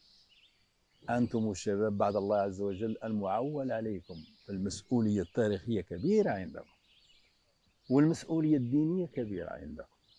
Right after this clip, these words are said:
إن أنتم استطعتم أن تقتحموا العقبة، والعقبة ما أدراك ما العقبة، هي أن تفكك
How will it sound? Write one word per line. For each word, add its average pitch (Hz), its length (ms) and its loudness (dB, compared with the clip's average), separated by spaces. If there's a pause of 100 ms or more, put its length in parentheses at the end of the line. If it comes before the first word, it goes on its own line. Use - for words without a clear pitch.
(920)
إن 135 120 2
أنتم 147 540 4 (320)
استطعتم 117 800 6
أن 104 200 0
تقتحموا 127 640 4
العقبة، 107 680 10 (800)
والعقبة 117 640 2
ما 120 180 0
أدراك 120 300 2
ما 127 140 2
العقبة، 120 440 0
هي 165 280 8
أن 175 320 6 (280)
تفكك 214 500 12